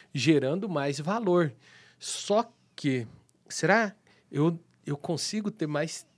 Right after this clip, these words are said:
tempo de vida gerando mais valor? Será que eu consigo fazer isso? E se eu consigo, o que seria isso?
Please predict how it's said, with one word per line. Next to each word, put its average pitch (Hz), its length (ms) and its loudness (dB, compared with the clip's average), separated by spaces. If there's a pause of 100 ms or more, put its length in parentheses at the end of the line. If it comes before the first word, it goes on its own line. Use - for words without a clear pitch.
(220)
tempo 175 380 -4
de 135 180 -10
vida 117 800 -6 (1120)
gerando 131 840 0 (380)
mais 120 320 -2
valor? 113 500 -2
Será - 460 -6
que - 100 -16
eu 139 60 -6
consigo 139 640 -10
fazer 120 340 -10
isso? 120 440 -8
E 120 40 -10
se - 120 -6
eu 160 80 -4
consigo, 147 500 -6
o 131 60 -6
que - 120 -8
seria 160 540 -2
isso? 131 480 -8